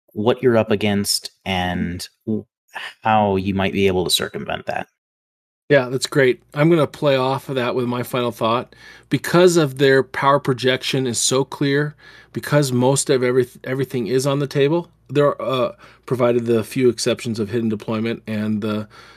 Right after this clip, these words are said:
Speaker 2: the parachutist. Uh, keep in mind what the mission is. So, and then prioritize accordingly. So if it's a button pushing mission,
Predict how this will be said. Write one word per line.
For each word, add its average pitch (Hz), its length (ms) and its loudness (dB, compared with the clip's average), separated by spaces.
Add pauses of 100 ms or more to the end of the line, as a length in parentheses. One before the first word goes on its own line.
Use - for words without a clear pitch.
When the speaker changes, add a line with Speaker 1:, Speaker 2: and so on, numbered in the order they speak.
(240)
Speaker 2:
the 107 480 0 (140)
parachutist. 104 720 0 (1500)
Uh, 117 260 2
keep 220 260 4
in 226 120 10
mind 139 540 6
what 135 500 0
the 131 140 -2
mission 131 360 0
is. - 340 -10 (300)
So, 131 680 2 (560)
and 143 120 4
then 131 100 4
prioritize 139 1040 2 (300)
accordingly. 110 680 -6
So - 360 0
if 131 160 -2
it's 143 160 0
a 127 40 2
button 135 300 0
pushing 156 380 0
mission, 185 440 0